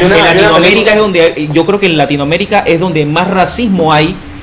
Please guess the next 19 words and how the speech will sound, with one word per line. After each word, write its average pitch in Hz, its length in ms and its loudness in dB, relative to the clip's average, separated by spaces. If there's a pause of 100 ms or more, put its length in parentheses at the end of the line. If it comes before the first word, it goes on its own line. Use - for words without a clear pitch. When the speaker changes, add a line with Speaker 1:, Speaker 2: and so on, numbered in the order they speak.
(140)
Speaker 2:
en 156 140 0
la 139 120 0
televisión 143 720 -2
y 156 80 -2
en 151 80 0
el 139 80 0
mundo 175 280 0
del 139 160 0
cine, 139 420 -4
¿sí 180 140 -6
me 196 60 0
explico? 156 340 -2
Speaker 1:
Sí. 135 300 2 (120)
Speaker 2:
Porque 160 160 2
en 156 80 -2
Estados 170 340 0
Unidos 185 340 0
que, 143 280 0
que, 127 240 -2